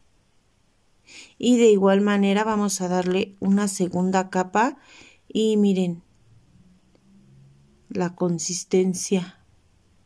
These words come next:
Y la brochita pues tiene buen tamaño. Es larguita.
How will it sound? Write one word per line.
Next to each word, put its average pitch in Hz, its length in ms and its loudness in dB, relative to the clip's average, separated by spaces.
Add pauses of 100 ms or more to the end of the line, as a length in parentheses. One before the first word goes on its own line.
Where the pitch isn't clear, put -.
(1300)
Y 233 240 2
la 214 160 4
brochita 180 720 -2
pues 196 220 -4
tiene 190 540 0 (100)
buen 185 480 0
tamaño. 185 840 -2 (680)
Es 185 200 -2
larguita. 196 920 -2